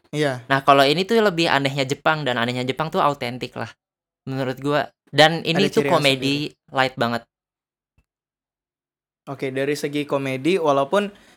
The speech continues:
Speaker 1: eh, segi komedinya ditonjolkan, tetapi ada satu sisi di mana hubungan antara si pemeran dan makanannya ya, seram-, ramennya itu tetap jadi sebuah highlight untuk film ini ya.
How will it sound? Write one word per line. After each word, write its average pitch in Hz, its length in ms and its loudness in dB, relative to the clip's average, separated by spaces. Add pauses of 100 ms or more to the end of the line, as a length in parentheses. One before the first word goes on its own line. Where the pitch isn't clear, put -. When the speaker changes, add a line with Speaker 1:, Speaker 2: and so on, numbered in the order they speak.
(340)
Speaker 1:
eh, 151 1000 -2
segi 170 260 -2
komedinya 160 420 0
ditonjolkan, 151 1080 -2
tetapi 156 480 -2
ada 143 160 -2
satu 143 260 -4
sisi 151 460 -4 (420)
di - 120 -8
mana 143 480 -2 (100)
hubungan 151 360 -2
antara 143 300 -2
si 147 520 -2
pemeran 147 340 -2
dan 139 180 -2
makanannya 135 600 -4
ya, 127 140 -6 (200)
seram-, 131 400 -8
ramennya 139 540 -4
itu 160 100 -2
tetap 151 260 -4
jadi 135 280 -2
sebuah 131 580 -6
highlight 135 420 -4
untuk 131 220 -10
film 131 320 -4
ini 131 240 -4
ya. 123 40 -10